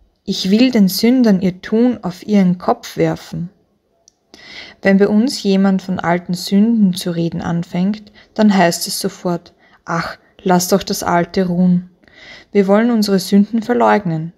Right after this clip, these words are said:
Wir wollen Gras darüber wachsen lassen. Lass doch das Alte ruhen." Unser Textwort sagt, das Alte ruht nicht, Sünden stehen auf. Und zwar will Gott selber dafür sorgen.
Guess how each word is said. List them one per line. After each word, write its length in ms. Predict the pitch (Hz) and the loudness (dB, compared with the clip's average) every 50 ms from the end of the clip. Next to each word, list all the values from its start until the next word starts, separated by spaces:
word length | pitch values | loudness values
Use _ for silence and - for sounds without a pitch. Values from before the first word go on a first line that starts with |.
| _ _ _ | _ _ _
Wir 200 | - 185 185 175 | -4 -2 0 0
wollen 280 | 170 175 175 170 170 175 | 2 2 2 2 0 -2
Gras 340 | - - 160 170 185 175 - | -2 -2 0 0 0 0 -2
darüber 380 | - 170 180 175 165 165 160 | -4 -2 0 0 0 -2 -2
wachsen 360 | 165 160 - - - - 165 | -4 -8 -8 -10 -10 -10 -8
lassen. 440 | 160 160 160 - - - 165 165 170 - _ _ _ _ _ _ _ - - - - - - _ | -8 -8 -8 -8 -10 -10 -10 -10 -12 -12 _ _ _ _ _ _ _ -20 -20 -20 -20 -20 -14 _
Lass 320 | - 180 175 175 175 - | -2 0 0 0 0 0
doch 140 | - 202 185 | 0 0 0
das 200 | 190 - 190 - | 0 -4 -6 -4
Alte 440 | 196 - 170 165 165 - - 185 175 | -2 -2 -2 -2 -4 -4 -2 -2 -2
ruhen." 400 | 165 160 160 170 170 170 165 165 - _ _ _ _ _ _ _ _ _ _ _ _ _ _ - - - - - - - - - - - | -2 -2 -2 -2 -2 -2 -4 -6 -10 _ _ _ _ _ _ _ _ _ _ _ _ _ _ -20 -20 -20 -20 -20 -20 -20 -20 -20 -16 -4
Unser 320 | - 240 247 - 285 269 | -2 0 2 2 2 0
Textwort 500 | - 226 220 214 - - - - 254 247 | 2 0 -2 -2 -2 -4 -4 -4 -4 -4
sagt, 520 | - - 185 170 170 170 - - - - _ _ - | -2 0 0 0 0 -2 -6 -14 -20 -20 _ _ -10
das 160 | - 196 - | -8 -8 -4
Alte 380 | - 185 185 190 190 - 240 240 | -2 0 0 0 0 0 0 2
ruht 300 | 233 240 254 247 - 196 | 2 2 0 -2 -2 -2
nicht, 360 | 175 165 - - - _ _ _ _ - | -4 -4 -6 -10 -20 _ _ _ _ -16
Sünden 480 | - - - 202 196 196 196 208 202 | -6 0 4 6 6 6 4 2 0
stehen 360 | 196 - - - 180 170 185 | -2 -2 -4 -4 -4 -4 -4
auf. 400 | - - 196 202 196 180 - - _ _ _ _ _ - - - - - _ | -4 -2 0 0 -2 -4 -6 -14 _ _ _ _ _ -20 -20 -20 -20 -20 _
Und 140 | - 220 208 | -6 -6 -2
zwar 180 | - - 214 208 | 0 0 0 2
will 160 | 226 220 214 | 0 0 0
Gott 240 | - 202 220 220 - | 0 0 -2 -2 -2
selber 320 | - - 247 247 240 214 | 0 2 2 4 2 2
dafür 300 | 202 180 170 - 180 165 | 0 -2 -4 -4 -6 -6
sorgen. 480 | - - 175 170 160 160 - 170 175 | -6 -8 -8 -8 -8 -10 -10 -12 -12